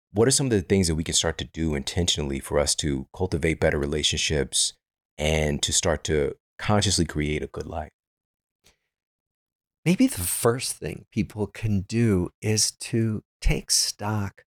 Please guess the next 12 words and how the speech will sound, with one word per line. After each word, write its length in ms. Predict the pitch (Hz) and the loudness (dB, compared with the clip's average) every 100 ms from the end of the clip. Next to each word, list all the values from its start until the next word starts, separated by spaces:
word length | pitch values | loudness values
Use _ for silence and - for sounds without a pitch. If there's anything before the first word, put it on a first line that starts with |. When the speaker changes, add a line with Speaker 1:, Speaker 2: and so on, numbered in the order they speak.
| _ _ _ _ | _ _ _ _
Speaker 2:
of 260 | 113 110 90 | 2 2 4
their 220 | 98 90 | 2 4
relationship. 800 | 87 90 80 78 - - - - _ _ _ _ _ - | 2 0 0 0 -2 -4 -12 -18 _ _ _ _ _ -4
Like, 140 | 110 | 2
what 220 | 120 147 | 4 4
do 120 | 196 | 4
I 100 | 185 | 2
have 520 | 156 - 127 117 107 90 | 0 0 0 2 2 2
in 160 | 82 | 2
my 120 | 90 90 | 0 -2
relationships 800 | 92 92 92 - 87 - - 90 | -2 -2 -2 -2 -2 -4 -4 -4
right 320 | 92 101 | 0 0